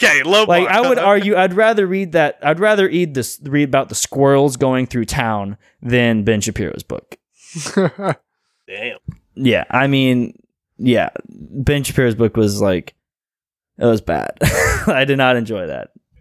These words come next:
Speaker 1: <laughs>
Speaker 2: I, I, uh, we were gonna do an episode about it. We were gonna make a sec-, I was gonna do a sm-, mystery book where I would read the book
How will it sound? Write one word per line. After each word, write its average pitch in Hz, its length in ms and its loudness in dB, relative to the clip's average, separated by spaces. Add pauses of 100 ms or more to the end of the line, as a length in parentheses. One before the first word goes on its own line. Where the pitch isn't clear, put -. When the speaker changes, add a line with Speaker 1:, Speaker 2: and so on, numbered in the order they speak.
(280)
Speaker 1:
<laughs> 240 140 0 (340)
Speaker 2:
I, 123 540 0 (260)
I, 151 80 4
uh, 170 40 4
we 208 100 4
were 285 200 4
gonna 277 140 2
do 269 100 4
an 262 80 2
episode 220 340 0
about 110 260 0
it. 98 160 -8
We 147 100 2
were 180 100 4
gonna 202 120 0
make 196 180 0
a 175 80 -2
sec-, - 280 -4
I 156 100 2
was 160 100 2
gonna 180 120 -4
do 170 80 0
a 147 40 -2
sm-, 185 480 -2
mystery 185 380 0
book 117 340 -6 (300)
where 139 460 2 (220)
I 160 160 2
would 160 260 0
read 170 260 0
the 160 80 0
book 165 340 0